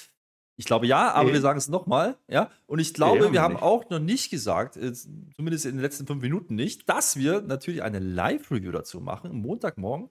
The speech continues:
Speaker 1: ja? Sobald die Veranstaltung vorbei ist. Und was wir auch noch mal sagen können, ist, das Tippspiel ist live, Marcel. Und wer jetzt
Speaker 2: Ja.
Speaker 1: noch Input braucht, wer jetzt noch Input braucht und bei tippspiel punkt spotfight punkt D E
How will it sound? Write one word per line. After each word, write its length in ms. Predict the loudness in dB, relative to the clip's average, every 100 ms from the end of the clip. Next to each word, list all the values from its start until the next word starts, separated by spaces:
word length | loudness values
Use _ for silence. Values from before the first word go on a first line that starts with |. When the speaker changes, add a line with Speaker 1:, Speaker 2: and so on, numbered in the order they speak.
| _ -12
Speaker 1:
ja? 140 | -12 -12 -20 _
Sobald 340 | -2 -2 -2
die 80 | -4
Veranstaltung 400 | -6 -6 -6 -8
vorbei 260 | -4 -2 -2
ist. 220 | -6 -2
Und 400 | 2 2 2 -8 -16 -6
was 220 | -2 -2
wir 120 | -4 0
auch 100 | 2
noch 80 | 4
mal 100 | 4
sagen 300 | 4 0 0
können, 180 | -2 -4
ist, 180 | -4 -4
das 200 | -6 -6
Tippspiel 420 | -8 -6 -4 -4
ist 180 | -4 -4
live, 280 | 0 0 -2
Marcel. 380 | -2 0 0 -2 -10 -14 0
Und 340 | 0 0 2
wer 300 | 4 6 4
jetzt 240 | 2 0
Speaker 2:
Ja. 0 |
Speaker 1:
noch 160 | -2 0
Input 420 | -2 0 0 -2
braucht, 400 | -4 -6 -6 -2
wer 140 | 0 0
jetzt 200 | -2 -6
noch 100 | -6
Input 340 | -4 -4 -6
braucht 340 | -2 0 0
und 120 | -4 -6
bei 140 | -6
tippspiel 460 | -6 -10 -8 -8 -6
punkt 280 | -6 -6 -6
spotfight 440 | -6 -6 -8 -2
punkt 300 | -2 -2 -4
D 60 | -4
E 300 | -2 -2